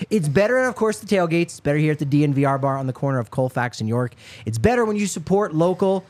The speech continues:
'cause it's a Colorado company that support us. It's fantastic. Made with a hundred percent renewable energy. Made with Colorado ingredients. Go to breckbrew dot com and find a Breck Brew near you. Let's talk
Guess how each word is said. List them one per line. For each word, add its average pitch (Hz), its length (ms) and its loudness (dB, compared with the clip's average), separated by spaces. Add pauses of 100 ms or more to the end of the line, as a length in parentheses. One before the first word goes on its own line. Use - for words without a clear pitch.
(260)
'cause 151 160 2
it's 156 120 -2
a 165 60 -6
Colorado 160 460 0
company 147 340 -2
that 131 160 -2
support 127 380 -2
us. 131 260 -2 (260)
It's 165 140 -2
fantastic. 147 600 0
Made 170 140 2
with 175 100 -2
a 160 60 2
hundred 156 220 -2
percent 139 240 -2
renewable 131 380 0
energy. 120 520 -2 (300)
Made 170 240 2
with 160 200 -2
Colorado 139 520 0
ingredients. 127 380 -2
Go 165 100 -2
to 135 60 -2
breckbrew 127 280 -4
dot 117 180 -2
com 110 360 -4
and 113 100 -8
find 135 380 -2
a 117 80 -12
Breck 127 320 -4
Brew 117 360 -2 (360)
near 175 320 4
you. 175 400 2
Let's 165 440 -2
talk 208 420 -2